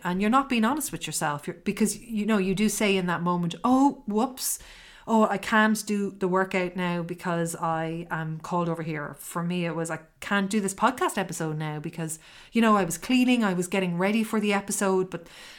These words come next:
then Joe called and I, I just had to go." So I only became consistent with doing two podcast episodes a week when I dropped trying to make it,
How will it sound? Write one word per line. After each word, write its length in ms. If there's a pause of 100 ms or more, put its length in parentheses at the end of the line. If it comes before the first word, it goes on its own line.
(140)
then 200
Joe 200
called 320
and 120
I, 160 (120)
I 40
just 180
had 180
to 100
go." 340 (1160)
So 640 (1200)
I 140
only 240
became 500
consistent 840
with 340
doing 280
two 180
podcast 540
episodes 500
a 60
week 480
when 580
I 380
dropped 760
trying 580 (120)
to 320 (720)
make 480
it, 280